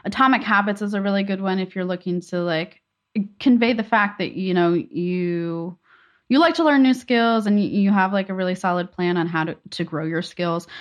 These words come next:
Uh, my favorite book of all time is called The Culture Map. It's by Erin Meyer, and it's all about how to work with cross-cultural teams, which is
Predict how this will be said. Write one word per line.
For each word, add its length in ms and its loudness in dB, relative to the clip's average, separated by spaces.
Uh, 340 4
my 200 2
favorite 400 2
book 140 2
of 100 0
all 100 2
time 240 0
is 100 -4
called 200 -4
The 60 -8
Culture 360 -6
Map. 320 -4
It's 140 -14
by 180 -4
Erin 240 -2
Meyer, 400 0
and 100 0
it's 120 -4
all 160 -2
about 160 -2
how 80 -4
to 180 -10
work 340 -8
with 220 -8
cross-cultural 880 -4
teams, 440 -2
which 160 -2
is 140 -6